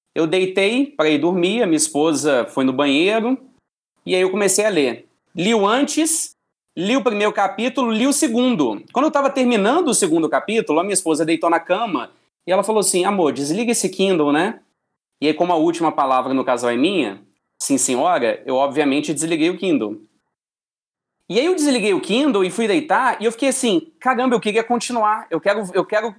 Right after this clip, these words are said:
quero ler logo o terceiro capítulo." Então, o início é muito bom, o início te prende,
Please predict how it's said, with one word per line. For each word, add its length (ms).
quero 220
ler 260
logo 320
o 40
terceiro 360
capítulo." 540
Então, 460
o 140
início 680
é 60
muito 240
bom, 280
o 40
início 320
te 100
prende, 840